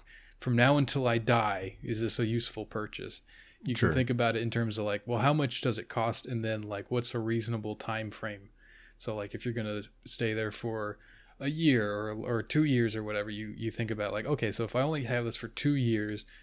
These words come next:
Speaker 1: then I'm paying this much per month to have
Speaker 2: <laughs>
Speaker 1: that
Speaker 2: Sure.
Speaker 1: thing or whatever.
Speaker 2: Yeah, yeah, yeah.
Speaker 1: So,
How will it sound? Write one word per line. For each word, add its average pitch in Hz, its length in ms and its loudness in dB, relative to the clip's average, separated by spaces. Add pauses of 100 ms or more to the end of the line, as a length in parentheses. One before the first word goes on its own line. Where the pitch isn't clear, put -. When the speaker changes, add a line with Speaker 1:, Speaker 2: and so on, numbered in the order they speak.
(100)
Speaker 1:
then 123 140 2
I'm 113 120 0
paying 113 260 2
this 123 220 2
much 120 240 -4
per 131 200 2
month 113 360 -4
to 95 80 -2
have 123 280 4
Speaker 2:
<laughs> - 0 -
Speaker 1:
that - 180 -4
Speaker 2:
Sure. 85 180 4
Speaker 1:
thing 104 180 -4
or 104 120 -6
whatever. 101 180 6
Speaker 2:
Yeah, 80 120 10
yeah, 78 260 2
yeah. 80 200 -2
Speaker 1:
So, - 160 -8